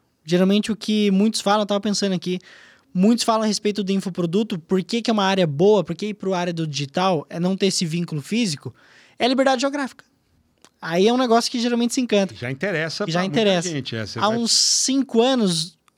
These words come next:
Speaker 1: ficou muito famoso a ideia de nômade digital. Você lembra?
Speaker 2: Uhum.
Speaker 1: Todo mundo queria
Speaker 2: Lembro,
Speaker 1: ser
Speaker 2: lembro.
Speaker 1: nômade digital.
Speaker 2: Ai, nômade digital é meu sonho. A-,
Speaker 1: É.
Speaker 2: ainda é um sonho.
Speaker 1: Ainda é um
Speaker 2: É.
Speaker 1: sonho.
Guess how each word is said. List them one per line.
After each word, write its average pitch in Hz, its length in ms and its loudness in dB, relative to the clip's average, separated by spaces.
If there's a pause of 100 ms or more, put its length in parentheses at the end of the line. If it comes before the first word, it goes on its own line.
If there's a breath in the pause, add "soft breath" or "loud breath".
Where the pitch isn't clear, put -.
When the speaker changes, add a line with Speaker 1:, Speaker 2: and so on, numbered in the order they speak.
(140)
Speaker 1:
ficou - 240 0
muito 247 160 2
famoso 220 480 4
a 190 40 2
ideia 185 220 0
de 185 140 -2
nômade 196 400 2
digital. 156 500 -4 (200)
Você - 120 -12
lembra? 214 220 0
Speaker 2:
Uhum. 131 40 -4
Speaker 1:
Todo 233 160 0
mundo 247 140 2
queria 226 160 -2
Speaker 2:
Lembro, 214 120 2
Speaker 1:
ser 220 100 4
Speaker 2:
lembro. 185 140 4
Speaker 1:
nômade 190 340 2
digital. 156 500 -2
Speaker 2:
Ai, 143 140 -4
nômade 151 340 -4
digital 147 360 -6
é - 40 -4
meu 202 120 -6
sonho. 147 280 -6
A-, 127 60 -6
Speaker 1:
É. 214 340 2
Speaker 2:
ainda 165 140 -4
é 240 200 -6
um 220 100 -6
sonho. - 220 -2
Speaker 1:
Ainda 247 340 0
é 180 100 -4
um 214 40 -8
Speaker 2:
É. 233 40 -8
Speaker 1:
sonho. 117 360 -8